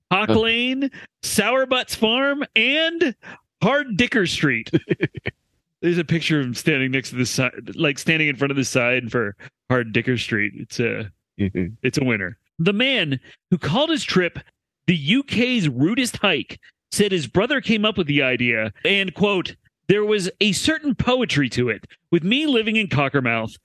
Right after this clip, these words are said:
Speaker 1: and my brother moving to near Licky End." The hike began on October twenty-sixth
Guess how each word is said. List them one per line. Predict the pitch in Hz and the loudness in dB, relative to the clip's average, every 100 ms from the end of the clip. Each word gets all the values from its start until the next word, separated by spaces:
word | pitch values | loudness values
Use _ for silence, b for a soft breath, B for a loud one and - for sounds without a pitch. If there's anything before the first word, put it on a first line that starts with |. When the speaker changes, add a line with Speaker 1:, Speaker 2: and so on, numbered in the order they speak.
| _ | _
Speaker 1:
and | 160 | 0
my | 170 | 2
brother | 143 139 233 269 269 | 0 0 2 2 2
moving | 202 180 190 165 | 2 2 0 0
to | 151 | 0
near | 139 165 214 233 226 - - | 2 2 2 0 -2 -6 -4
Licky | 147 160 185 185 139 | 0 0 -2 -2 0
End." | 127 101 90 98 _ _ _ _ _ - | 0 -4 -10 -14 _ _ _ _ _ -2
The | 160 | 0
hike | 180 277 247 | 0 0 -2
began | 208 196 220 | 0 0 0
on | 208 | 0
October | 170 - 185 254 | -2 0 0 0
twenty-sixth | - 220 247 - 139 117 - | -2 0 0 0 0 -2 -10